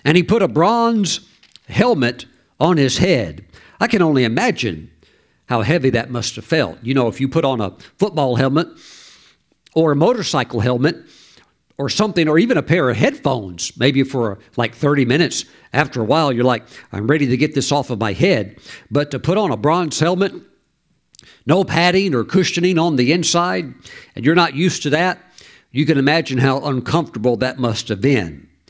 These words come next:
He also clothed him with a coat of mail. Now remember, Saul was the tallest man in Israel,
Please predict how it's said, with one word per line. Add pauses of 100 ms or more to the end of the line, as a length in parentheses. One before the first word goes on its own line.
(240)
He
also
clothed
him
with
a
coat (460)
of
mail. (300)
Now
remember, (400)
Saul
was
the
tallest
man
in
Israel,